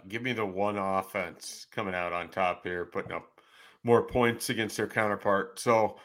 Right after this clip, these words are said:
um, I just, I think they're gonna come out and play well. Um, I think the defense has maybe more to go for everybody to kind of figure out their roles and,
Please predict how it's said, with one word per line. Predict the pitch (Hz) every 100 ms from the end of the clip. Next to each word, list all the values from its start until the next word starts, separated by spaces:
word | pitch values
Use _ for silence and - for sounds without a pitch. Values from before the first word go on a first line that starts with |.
| - _
um, | - 110 104 101 101 95 - -
I | 151
just, | 170 160 - -
I | 156
think | 156 170
they're | 175
gonna | 151 143 139 127 123
come | 147
out | 120 117
and | 120
play | 131 120
well. | 104 107 110 110 - 110
Um, | 107 95 92 85 - _
I | 139
think | 131 131
the | 131
defense | 110 120 120 113 120
has | 110 101 - - _ - _ _ _ - _ _ _
maybe | 147 135 127 127 123 104 - 120
more | 113 120 120
to | 117
go | 113 110 113 107 -
for | 113
everybody | 107 110 107 107
to | 101
kind | 117 104
of |
figure | 120 107 107
out | 104
their | 107
roles | 98 104 104 101 98 95
and, | 85